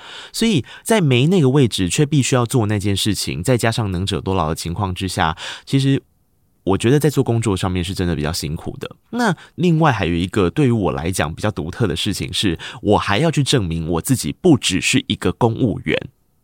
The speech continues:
哈？这是什么意思？哦，这就得先提到，首先大家对于公务人员考上之后的想象，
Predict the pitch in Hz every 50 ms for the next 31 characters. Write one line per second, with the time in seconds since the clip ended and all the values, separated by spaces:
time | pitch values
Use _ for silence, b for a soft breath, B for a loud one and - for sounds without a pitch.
0 | _ _ - - - - - 78 76 123 139 - _ _ _ _ - - 185 165
1 | - 131 - 65 57 55 73 92 73 - - - - - _ B B B B B
2 | B B - 127 110 B B B B B - 190 175 196 147 110 92 90 - 120
3 | 123 131 - - - 87 82 - 98 92 76 58 - - 87 87 117 123 131 143
4 | 135 123 127 120 123 107 90 90 - 123 156 170 147 110 92 82 82 87 85 87
5 | 98 - - 58 - - 117 104 - 95 98 101 82 80 - - 85 82 - -
6 | 113 85